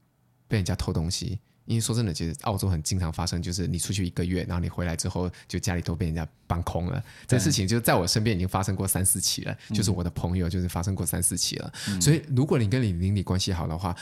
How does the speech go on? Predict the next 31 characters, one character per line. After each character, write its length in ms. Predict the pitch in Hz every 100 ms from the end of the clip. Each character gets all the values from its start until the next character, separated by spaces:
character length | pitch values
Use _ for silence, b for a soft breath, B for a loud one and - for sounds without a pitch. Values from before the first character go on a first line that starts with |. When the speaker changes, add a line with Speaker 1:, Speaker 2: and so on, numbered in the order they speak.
| B
Speaker 1:
就 140 | -
别 200 | 110 113
人， 220 | 143 120 -
就 100 | 127
是 80 | 117
有 80 | 98
陌 180 | 143 123
生 80 |
人 140 | 113 92
进 160 | 107
你 80 | 85
家 160 | 73 85
的 60 |
话， 100 | 85
他 160 | 90 127
们 100 | 110
是 120 | 113
会 120 | 117
跟 160 | 110 101
你 120 | 85
说 200 | - 90
的， 60 | 82
要 140 | 87
你 100 | 90
的 100 | 87
电 140 | - 87
话。 300 | - - 123 b b b b
Speaker 2:
对。 140 | - 82 98
Speaker 1:
对， 220 | 104 -
所 180 | - 120
以， 180 | 120